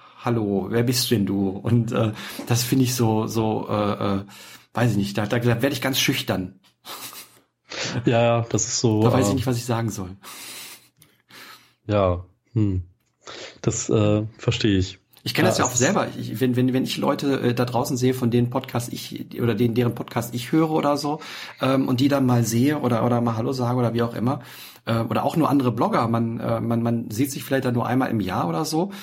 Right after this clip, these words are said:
Speaker 1: und, ähm, kennt aber irgendwie vermutlich das ganze Leben, ähm, und, oder, oder das, was sie immer nach außen tragen. Und das ist, äh, extrem, extrem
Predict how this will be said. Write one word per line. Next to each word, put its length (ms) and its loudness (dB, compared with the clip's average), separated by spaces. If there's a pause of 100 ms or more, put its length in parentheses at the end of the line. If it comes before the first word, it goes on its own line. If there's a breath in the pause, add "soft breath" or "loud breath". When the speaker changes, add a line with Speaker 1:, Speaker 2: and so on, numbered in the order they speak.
(260 loud breath)
Speaker 1:
und, 340 4
ähm, 260 4
kennt 260 0
aber 220 0
irgendwie 640 2
vermutlich 840 0
das 160 -2
ganze 300 -2
Leben, 480 2
ähm, 380 -2
und, 180 -2
oder, 160 2
oder 200 2 (160)
das, 240 -2
was 120 -2
sie 80 -2
immer 120 4
nach 140 -2
außen 240 0
tragen. 400 -2 (460 loud breath)
Und 80 0
das 140 0
ist, 180 -2
äh, 320 2
extrem, 800 0
extrem 520 0